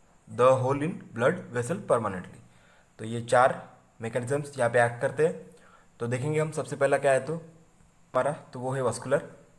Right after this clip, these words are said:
constriction। तो देखते हैं इसमें क्या है। तो immediately blood vessel cut or ruptured, trauma to the, uh, vessel wall causes smooth muscle in wall contract। जब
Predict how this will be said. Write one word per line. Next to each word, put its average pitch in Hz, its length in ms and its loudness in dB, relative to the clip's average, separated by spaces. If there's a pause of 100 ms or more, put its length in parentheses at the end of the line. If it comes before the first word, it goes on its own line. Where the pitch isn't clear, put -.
(120)
constriction। 113 480 -8 (420)
तो 107 60 -16
देखते 107 280 -8
हैं 120 80 -8
इसमें 123 180 -8
क्या 123 140 0
है। 143 140 -8 (880)
तो 120 380 -6 (1500)
immediately 170 540 0
blood 135 420 4
vessel 165 380 -2
cut 151 100 8 (220)
or 123 120 2
ruptured, 127 400 -2 (520)
trauma 143 300 6
to 170 140 -6
the, 175 60 6
uh, 160 440 -2
vessel 165 280 0
wall 160 260 8
causes 135 220 4
smooth 156 260 -6
muscle 156 340 0 (260)
in 131 40 -6
wall 135 260 4 (540)
contract। 98 480 -4 (680)
जब 160 400 2